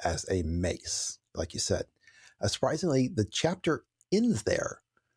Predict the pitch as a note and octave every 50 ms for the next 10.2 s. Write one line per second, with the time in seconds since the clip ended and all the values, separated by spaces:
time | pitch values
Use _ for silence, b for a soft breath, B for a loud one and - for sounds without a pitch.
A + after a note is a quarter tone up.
0 | _ _ _ - A#2 - - A2 G#2 - - D3+ B2 - - G#2+ G2+ G2+ - G2+
1 | F#2 F2+ F#2 F2+ - _ - G2+ G#2+ A#2 A2 - A2+ G#2+ G2 F#2+ F#2+ - - _
2 | _ _ - - - G#2+ G2 - - - - - - - - B2 A#2+ A2+ F#2+ -
3 | - - - - _ - - - C#3+ B2 - - - - A#3 C4 G#3+ A2+ F#2+ G#2
4 | B2 E3 G3 F3+ - - _ _ _ _ _ _ _ _ - - B B B -
5 | - B2 A2+ C#3+ D3+ D3 C3 A2+ B2 B2 A#2+ - - - E3 - G2 - - -
6 | - _ _ - A2 C3 D3 F3+ G3 F3+ C#3+ - C3+ B2 A#2+ G#2+ B2 A#2 A2+ -
7 | - G2 G2 A2 B2+ D#3+ D#3+ A2+ F#2+ - F#2+ A2+ D3+ G3 G#3+ - - b b b
8 | b b b b b b b b b - - B2+ A#2+ A2 - - - C3+ D3 D#3
9 | D#3+ D#3 C3+ - - D3+ C#3 B2+ A#2+ - - - C#3 C#3 A#2 G2 A2 E3 - -
10 | - - -